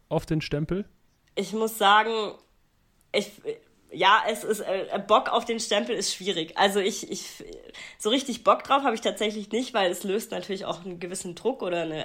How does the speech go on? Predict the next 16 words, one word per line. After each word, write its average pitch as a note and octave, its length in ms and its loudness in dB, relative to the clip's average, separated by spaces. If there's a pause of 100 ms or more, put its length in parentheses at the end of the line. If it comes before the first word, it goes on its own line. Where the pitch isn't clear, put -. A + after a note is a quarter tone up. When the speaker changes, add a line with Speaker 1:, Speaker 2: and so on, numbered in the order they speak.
(100)
Speaker 2:
äh, - 320 -10
gewisse F3 340 -8
Erwartungshaltung G3+ 880 0
von G3 220 -6
außen - 360 -6
aus. B3+ 380 0 (580)
Ähm, F#3+ 500 2 (260)
und G#3 160 2
ich - 360 -2 (100)
war G3+ 480 6 (260)
so A3+ 220 2
in A3 140 6
den A3 140 6
letzten G#3 380 0
Jahren G#3+ 340 6
immer G3 340 -2